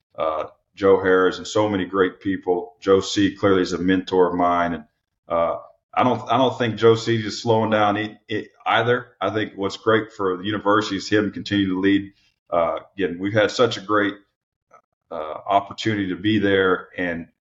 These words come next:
always be thankful for the way that it's prepared us to be at Mississippi State here. Uh, I've got too much on my, on my plate to think about,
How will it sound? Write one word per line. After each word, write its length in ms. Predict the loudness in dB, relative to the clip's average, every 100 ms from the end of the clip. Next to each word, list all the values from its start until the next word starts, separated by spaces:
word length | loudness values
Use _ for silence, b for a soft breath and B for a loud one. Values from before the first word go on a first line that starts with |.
| 0
always 360 | 4 4 2
be 120 | -2 -6
thankful 440 | 0 0 0 -10
for 160 | -10 -8
the 80 |
way 240 | 0 2 2
that 100 | 0
it's 140 | -6
prepared 440 | -10 -6 0 2 4
us 220 | 2 -2
to 100 | -10
be 220 | -6 -4
at 120 | -4
Mississippi 500 | -4 -6 -6 -10 -12
State 320 | -10 -4 -4 -2
here. 300 | -4 -4 -6 b b _ -6
Uh, 220 | -4 -6 -10 _ -2
I've 100 | 0
got 160 | 0
too 120 | 0
much 260 | 0 0 0
on 120 | -2
my, 360 | 0 2 0 -2 -4
on 140 | -2
my 120 | -2
plate 340 | 0 4 4 0
to 60 |
think 260 | 0 0 0
about, 400 | 0 2 2